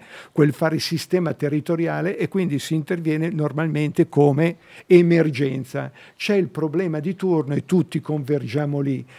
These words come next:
e dopodiché l'altra città dove va bene va bene e dove ma-, va male va male. In questo senso anche il tema dei cantieri,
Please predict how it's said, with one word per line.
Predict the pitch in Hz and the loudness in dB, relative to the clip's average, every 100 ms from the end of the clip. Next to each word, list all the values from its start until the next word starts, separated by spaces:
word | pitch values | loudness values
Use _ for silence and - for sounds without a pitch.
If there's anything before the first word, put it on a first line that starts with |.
| - | -14
e | - 165 | -4 2
dopodiché | 175 196 202 - 165 185 - | 2 2 0 0 2 0 0
l'altra | 147 143 160 | -2 -2 -4
città | - 170 165 151 135 135 | -4 -2 -2 -4 -4 -2
dove | 127 147 147 | 0 2 4
va | 147 | 4
bene | 139 208 233 | 4 2 2
va | 143 135 | -2 -2
bene | 139 131 147 143 | -2 -2 -6 -6
e | 131 | -4
dove | 151 147 | 0 0
ma-, | 143 139 - | 0 -4 -4
va | 131 | -4
male | 131 151 143 | -2 0 0
va | 127 | -2
male. | 127 127 123 - - - - | -2 -4 -8 -12 -20 -14 -2
In | 240 | 0
questo | 190 - 175 | 0 -2 -4
senso | - 190 - | 0 0 0
anche | 143 135 | -4 -4
il | 127 | 0
tema | 175 156 | 0 2
dei | 143 - | 0 -2
cantieri, | 151 139 151 131 127 127 | -2 -2 -2 -2 -4 -8